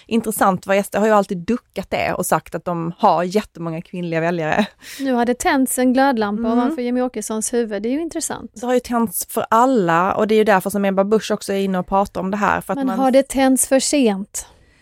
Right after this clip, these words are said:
Speaker 1: Nej, för att det här är de osäkra väljarna som kan förflytta sig.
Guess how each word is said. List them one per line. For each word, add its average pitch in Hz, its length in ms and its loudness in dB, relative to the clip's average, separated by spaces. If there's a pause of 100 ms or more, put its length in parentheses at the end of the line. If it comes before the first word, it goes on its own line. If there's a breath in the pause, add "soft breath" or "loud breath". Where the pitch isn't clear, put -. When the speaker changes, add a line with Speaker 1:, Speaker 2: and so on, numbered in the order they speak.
(560 soft breath)
Speaker 1:
Nej, 254 480 4
för - 120 -4
att 247 60 -2
det 254 60 -4
här 247 200 2
är 262 140 6
de 233 260 2
osäkra 226 580 0
väljarna 202 560 2
som 196 160 -2
kan 202 180 0
förflytta - 680 -6
sig. - 360 -6